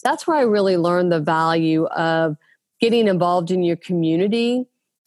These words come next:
and being involved in certain, uh, professional associations. So I'd say probably he was kind of key for my development.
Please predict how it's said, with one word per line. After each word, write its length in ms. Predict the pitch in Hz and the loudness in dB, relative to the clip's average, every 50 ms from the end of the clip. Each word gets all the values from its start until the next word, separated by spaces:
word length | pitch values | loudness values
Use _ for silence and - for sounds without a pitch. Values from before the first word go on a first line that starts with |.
| _ _ - | _ _ -4
and 580 | 196 190 180 180 180 175 175 175 175 151 156 | -2 0 0 0 0 0 0 0 -2 -2 -2
being 260 | - 202 190 190 190 185 | 0 0 2 2 2 2
involved 580 | 170 156 185 175 175 175 175 175 170 156 160 - | 0 0 0 0 0 2 2 0 0 -2 -4 -6
in 580 | - - 185 175 175 170 170 170 170 170 165 | -4 -4 -2 -2 0 0 0 0 0 -2 -2
certain, 600 | - - - 190 147 147 180 175 170 170 165 156 - _ - 175 - - _ _ - | -2 -2 -2 -2 0 0 0 0 0 0 -2 -2 -6 _ -8 -8 -8 -8 _ _ -4
uh, 80 | 180 170 202 247 - _ | -4 -4 -6 -10 -14 _
professional 540 | - 254 233 - 285 269 - - 220 185 175 | -4 -4 -2 0 -2 -2 -2 -2 0 0 0
associations. 960 | 165 151 - 165 156 - - 151 151 151 - - - 120 104 101 - - - _ | 0 0 -2 -2 -2 -2 -2 -2 -2 -2 -4 -6 -8 -10 -12 -12 -14 -16 -20 _
So 160 | - - 220 | -8 -4 -2
I'd 180 | 226 247 247 - | -2 -2 -2 -2
say 300 | - 214 202 190 180 - | -2 -2 0 -2 -4 -4
probably 580 | _ 208 175 185 170 180 180 175 180 185 175 - - - - - | _ -4 -4 -2 -2 0 0 0 -2 -2 -4 -8 -16 -20 -20 -12
he 220 | - - 208 202 | -6 -2 -2 0
was 380 | 196 180 185 170 165 165 - - - - - 180 175 - - 190 190 - _ _ _ _ _ _ _ _ | 0 0 -2 -2 -4 -6 -10 -14 -16 -12 -14 -14 -14 -14 -16 -16 -18 -18 _ _ _ _ _ _ _ _
kind 140 | - 202 190 | -6 -4 -2
of 120 | 180 175 175 - - - _ _ _ | -2 -4 -4 -10 -18 -20 _ _ _
key 440 | - - 208 196 190 185 175 185 190 - | -10 -6 -4 -2 -2 -2 -2 -4 -6 -8
for 220 | - - - 190 180 | -12 -8 -4 -2 -2
my 200 | 175 170 170 170 | 0 0 0 0
development. 800 | 156 170 156 170 165 165 165 160 - - 165 165 165 165 - | 0 0 -2 0 0 0 0 -2 -2 -2 -2 -2 -4 -4 -6